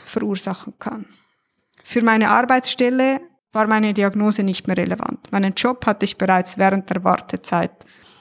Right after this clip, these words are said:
verloren. Ich hatte mir mehr Aufklärung zum Thema gewünscht, mehr Begleitung in der Zeit danach. Und so richtig realisiert habe ich das Ganze erst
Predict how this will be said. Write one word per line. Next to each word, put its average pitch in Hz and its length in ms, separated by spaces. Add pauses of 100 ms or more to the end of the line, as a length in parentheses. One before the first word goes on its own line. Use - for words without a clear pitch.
(120)
verloren. 180 680 (840)
Ich - 80
hatte 247 200
mir 240 160
mehr 220 400
Aufklärung 226 500
zum - 240
Thema 196 320
gewünscht, 175 580
mehr 226 160
Begleitung 226 600
in 214 100
der 196 160
Zeit - 440 (280)
danach. 185 640 (840)
Und 202 160
so 208 140
richtig 247 400
realisiert 220 760
habe 214 180
ich 208 80
das - 200
Ganze 214 320
erst - 500